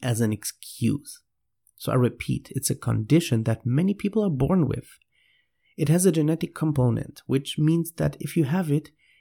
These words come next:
it is very likely that you got this from one of your parents. And it is quite common. In the U S, it's estimated that between four and six percent of the population have A D H D. So let's just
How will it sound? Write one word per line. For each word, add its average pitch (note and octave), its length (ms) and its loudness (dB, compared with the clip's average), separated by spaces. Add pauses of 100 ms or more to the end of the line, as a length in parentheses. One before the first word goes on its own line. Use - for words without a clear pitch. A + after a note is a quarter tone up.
(160)
it C#3+ 120 -2
is F3 140 2
very G#3 240 4
likely D3+ 580 2
that C#3+ 220 -2
you C#3+ 100 2
got C#3+ 220 4
this D#3 140 -2
from C#3+ 320 2
one A2 240 -2
of G#2 100 -6
your A#2 120 -4
parents. - 580 -2 (1200)
And A3 160 6
it B3 140 4
is G#3 100 2
quite - 440 -4
common. - 440 0 (720)
In G#3 140 4
the G#3 80 2
U C#3+ 200 4
S, D#3+ 380 -2
it's - 220 -4
estimated C3 600 0
that - 180 -4
between C#3+ 320 2
four F3+ 260 0
and F#3 120 0
six - 220 -4
percent - 560 -2 (100)
of - 160 -6
the - 80 -4
population C#3+ 840 -2 (160)
have B2 200 2
A A2+ 100 4
D G#2+ 160 4
H - 160 -4
D. - 260 0 (720)
So D3+ 440 4
let's D#3 320 2
just D#3+ 220 -4